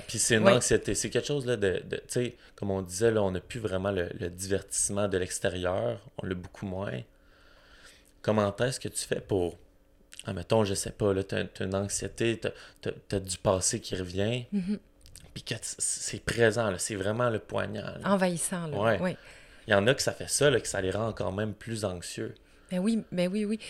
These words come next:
Speaker 2: Mais même, même moi, au début, là, quand j'ai commencé à méditer,
Speaker 1: Ouais.
Speaker 2: j'aimais pas ça. Parce que je pensais que le but, c'était d'arrêter de penser. Puis je me disais, « Hey, c'est impossible, voyons donc. » C'est, c'est, plus tu veux arrêter de penser, plus tu penses. Puis là, ça devient infernal. Puis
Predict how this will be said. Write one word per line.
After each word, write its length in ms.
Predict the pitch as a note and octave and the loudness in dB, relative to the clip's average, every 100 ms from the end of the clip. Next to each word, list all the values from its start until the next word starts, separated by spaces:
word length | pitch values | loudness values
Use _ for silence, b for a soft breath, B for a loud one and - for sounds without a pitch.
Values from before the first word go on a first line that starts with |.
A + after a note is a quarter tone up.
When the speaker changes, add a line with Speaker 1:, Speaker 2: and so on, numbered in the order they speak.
| B - | B 0
Speaker 2:
Mais 100 | F#3+ | 2
même, 320 | G3+ C4+ A#3+ - _ - - - | 4 4 2 -4 _ -20 -18 -4
même 300 | F#3 G#3 B3 | 0 2 4
moi, 180 | A3 B3+ | 4 2
au 60 | |
début, 280 | F#3 E3 G#3 | 0 -2 -2
là, 120 | A3 | -2
quand 160 | G3 F3 | -2 -2
j'ai 80 | E3+ | -2
commencé 320 | D#3+ E3 - | -4 -4 -2
à 60 | G3 | -2
méditer, 540 | E3+ D3 - - A#3 | -2 -4 -8 -6 -2
Speaker 1:
Ouais. 260 | A2 G#3+ F#2+ B B B - | 2 2 0 B B B -6
Speaker 2:
j'aimais 380 | E3+ E3 F3+ F3+ | -2 2 4 2
pas 160 | - A#3 | 2 0
ça. 220 | - G#3+ - B B B - | 0 -4 -8 B B B -4
Parce 160 | G3 - | 0 0
que 100 | G#3 | 0
je 100 | - | -2
pensais 320 | F#3+ F#3+ B3 | -2 0 -2
que 100 | - | 0
le 60 | F3+ | -2
but, 180 | F3 A3+ | -2 -4
c'était 180 | G3 | -2
d'arrêter 340 | E3 D#3+ E3 G3+ | 0 0 0 -4
de 60 | |
penser. 480 | - F#3+ E3 - G#3+ | -4 -2 0 -2 -2
Puis 80 | E3+ | -2
je 60 | E3+ | -2
me 80 | |
disais, « 180 | D3+ D#3 | 0 -2
Hey, 120 | F#3 E3 | -2 -4
c'est 200 | - C#3 | -4 -6
impossible, 540 | - C#3+ - G3+ F#3 | -6 -6 -2 -2 0
voyons 260 | E3+ E3+ E3 | 0 0 2
donc. » 220 | A#3 A3+ B B - | 0 0 B B -8
C'est, 260 | - F#3+ | -2 -2
c'est, 320 | E3 F#3+ F3+ D3+ B B - | -2 -2 -2 -4 B B -2
plus 180 | C#4+ | 0
tu 220 | C#4 - F#3+ | 0 -2 -4
veux 260 | F3 A#3 | 0 2
arrêter 260 | C#4 G#3 A3+ | 2 2 -2
de 60 | |
penser, 380 | - G#3 G#3 C4+ | -2 0 0 0
plus 180 | - C4 | 0 0
tu 140 | - | 0
penses. 280 | - B3 B3 | -2 -2 -2
Puis 100 | - | 0
là, 20 | B3 | 0
ça 120 | G#3 | 0
devient 220 | F#3 G#3 - | 0 0 0
infernal. 600 | A#3+ A3 F#3+ B3 C4 A#3+ | -2 0 0 2 2 0
Puis 140 | F#3+ | -4